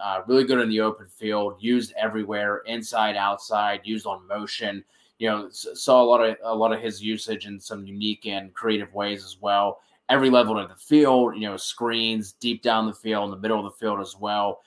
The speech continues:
Good body control, you know, already polished as a, as a route runner. Uh, there are some concerns with him in terms of his physicality and size as, you know, as he's running routes and things of that nature. But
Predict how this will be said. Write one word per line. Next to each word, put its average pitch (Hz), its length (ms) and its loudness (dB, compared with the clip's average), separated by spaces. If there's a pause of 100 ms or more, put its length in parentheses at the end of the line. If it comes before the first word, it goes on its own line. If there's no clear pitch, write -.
(260)
Good 131 220 2
body 117 280 4
control, 107 760 -2
you 107 120 -10
know, 98 140 -4
already 117 380 4
polished 110 640 2
as 107 220 -4
a, 101 200 -2
as 104 100 -4
a 104 80 -8
route 104 360 0
runner. 104 400 -2 (300)
Uh, 110 300 4 (340)
there 151 160 6
are 156 140 8
some 123 320 0
concerns 123 400 -2
with 113 160 -6
him 120 300 2
in 113 180 -8
terms 110 340 -4
of 101 140 -12
his 104 340 -4
physicality 107 680 0
and 98 100 -12
size 104 520 -2
as, 104 260 -6
you 107 100 -6
know, 101 80 -2
as 98 180 -4
he's 95 220 -16
running 101 320 -8
routes 98 320 -2
and 92 100 -20
things 101 200 -18
of 98 60 -18
that 101 200 -4
nature. 98 400 -14
But 98 240 -4